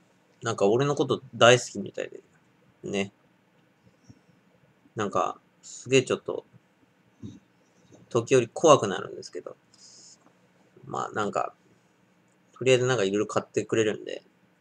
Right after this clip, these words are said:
うん。最近、あのー、俺が、会社の、ね、人事異動みたいなのがあって、俺ちょっと異動しちゃって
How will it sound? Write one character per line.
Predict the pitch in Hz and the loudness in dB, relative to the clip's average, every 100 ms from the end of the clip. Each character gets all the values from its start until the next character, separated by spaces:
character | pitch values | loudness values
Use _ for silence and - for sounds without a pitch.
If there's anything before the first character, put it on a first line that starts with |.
| _ _ _ _ _ _ _ _ _ _ _ | _ _ _ _ _ _ _ _ _ _ _
う | - | -16
ん。 | - - - - - _ _ _ _ _ _ _ _ _ _ _ - - - - _ _ _ _ _ - - _ _ _ _ _ | -16 -18 -20 -20 -20 _ _ _ _ _ _ _ _ _ _ _ -20 -20 -20 -20 _ _ _ _ _ -20 -20 _ _ _ _ _
最 | - - 180 | -8 -2 0
近、 | 180 170 165 | 2 2 4
あ | 143 139 | 4 4
の | 135 131 127 127 127 - _ | 2 0 0 0 -4 -8 _
ー、 | - - - | -20 -20 -4
俺 | 135 151 | 0 2
が、 | 151 143 139 - _ - - - - - - _ _ _ _ _ | 6 6 6 0 _ -20 -20 -20 -20 -20 -20 _ _ _ _ _
会 | - - 156 160 | -12 2 2 4
社 | 160 | 2
の、 | 151 143 - _ _ _ - - | 2 2 0 _ _ _ -20 -6
ね、 | 131 135 131 - - | 0 2 0 -6 -12
人 | 101 120 156 | -4 0 0
事 | 143 156 | 2 2
異 | 139 | 4
動 | 107 | 4
み | 95 | 2
た | 85 | -2
い | |
な | 85 | -2
の | 82 | -2
が | 80 | -2
あ | |
っ | - | -4
て、 | 87 | -4
俺 | 90 113 120 113 | -2 0 2 0
ち | 107 | -4
ょ | 107 | -6
っ | |
と | 98 | -6
異 | 90 | 2
動 | 107 | 4
し | 101 - | 4 0
ち | |
ゃ | 98 | -2
っ | |
て | - 92 - | 0 -2 -2